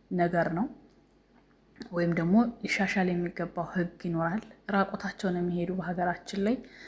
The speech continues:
ቅጣት ሊጣልባቸው ይገባል። እውነቱን ስነግራችሁ ማለት ነው። አሁን እቺ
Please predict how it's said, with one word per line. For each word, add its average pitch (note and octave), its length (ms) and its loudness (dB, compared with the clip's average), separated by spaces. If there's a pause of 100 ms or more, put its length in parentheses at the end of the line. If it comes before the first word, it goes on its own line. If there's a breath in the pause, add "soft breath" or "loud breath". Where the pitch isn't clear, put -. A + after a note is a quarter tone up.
(320 loud breath)
ቅጣት F#3 320 2
ሊጣልባቸው E3 680 -2
ይገባል። E3 440 -10
እውነቱን F3 320 -6
ስነግራችሁ D#3+ 540 -8
ማለት D#3+ 240 -10
ነው። F#3 120 -8
አሁን F#3+ 160 2
እቺ - 160 -2